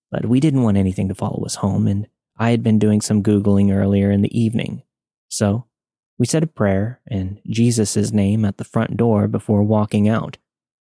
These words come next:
asking for peace for the souls there and protection from whatever we had upset. I don't know if I'd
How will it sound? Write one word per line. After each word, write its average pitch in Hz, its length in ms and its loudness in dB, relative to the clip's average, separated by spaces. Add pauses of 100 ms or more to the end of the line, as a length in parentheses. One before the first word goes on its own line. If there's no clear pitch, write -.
(200)
asking 120 400 0
for 107 160 -2
peace - 480 -2
for - 120 -4
the 104 120 2
souls 110 480 0
there - 320 -6 (420)
and 101 100 -2
protection 107 540 -4
from 107 260 -6 (120)
whatever 107 580 -2 (420)
we 110 100 2
had 101 120 -4
upset. - 480 -6 (1400)
I 120 80 2
don't 120 200 0
know 117 300 2
if 113 200 -2
I'd 110 240 -2